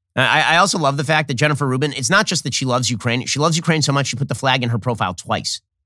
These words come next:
That's how much she loves Ukraine. <laughs> Not just once, two times. She loves it twice as much as you do. Or maybe infinity times if you don't have the Ukraine flag in your profile. She tweeted, "Biden makes a speech akin to those at the Brandenburg Gate by J F K and Reagan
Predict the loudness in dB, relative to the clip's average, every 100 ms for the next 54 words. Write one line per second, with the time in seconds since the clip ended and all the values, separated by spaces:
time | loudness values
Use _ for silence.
0 | _ _ _ -2 0 2 0 -2 -4 -6
1 | -6 -6 -4 -4 -8 _ _ _ _ _
2 | _ _ -12 -6 0 0 2 4 4 2
3 | -6 _ _ _ _ -4 -2 2 0 -2
4 | -10 -20 _ -4 2 2 2 -2 -4 -2
5 | -2 -4 -4 -8 -8 -12 _ _ _ _
6 | _ 4 4 4 0 0 -2 -2 -4 -6
7 | -6 -6 -2 -2 -2 -4 -8 -6 -6 -4
8 | -4 -4 -6 -6 -6 -8 _ -14 -8 -2
9 | 0 0 -4 _ _ 2 2 2 0 -2
10 | -4 -2 -4 -4 -2 0 0 0 -2 -4
11 | -6 -2 0 2 2 0 -2 -2 -2 -2
12 | -4 -2 -2 0 -2 -2 -2 -6